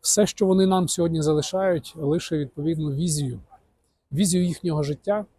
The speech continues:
їхніх поглядів, їхніх ідей. Звіряємо свої погляди, звіряємо свої кроки на тих, хто щиро у праці й боротьбі за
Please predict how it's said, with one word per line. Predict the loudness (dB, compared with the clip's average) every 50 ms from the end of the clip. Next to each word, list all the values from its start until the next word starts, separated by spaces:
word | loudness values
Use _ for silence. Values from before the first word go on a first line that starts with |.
| _ _ _
їхніх | -6 -6 -4 -4 -6 -6 -6
поглядів, | _ 2 2 2 2 0 -2 -2 -2 -4 -4 -6 -4
їхніх | -4 -4 -4 -2 -4 -8 -8 -8 -10 -12
ідей. | -10 -8 -8 -10 -10 -12 -16 _ _ _ _ _ _ _ _ _ _ _
Звіряємо | -4 -2 0 2 4 6 6 6 6 4 2 0
свої | -2 -4 -4 -4 -2 -2 0 -2 -2 -4 -8 _ _ _ _
погляди, | 0 0 0 0 -2 -6 -12 -16 -20 -20 _ _ _ _ _ _ -4
звіряємо | -2 0 2 2 2 2 2 0 0 0
свої | -2 -2 -2 -4 -4 -4
кроки | -6 -2 0 2 2 2 -2 -8 -20 -20 _ _ _ _ _ _ _ _ _
на | -4 -4 -4
тих, | 0 0 2 2 0
хто | -2 -10 -8 _ -2 0 0 0 -4 -8 _ _ _ _
щиро | -14 -12 -4 0 0 2 2 0 -4 -10 _ _ _ _ _ _ _ _ _ _ -14
у | -8
праці | -4 0 0 0 0 -2 -4
й | -4
боротьбі | -2 -2 0 0 -2 -4 -6 -8 -10 -10 -14 _ _ _ _ _ _ _ _ _ _ _ _ _ _ _ _ -6
за | -2 0 2 2 2 2 0 -4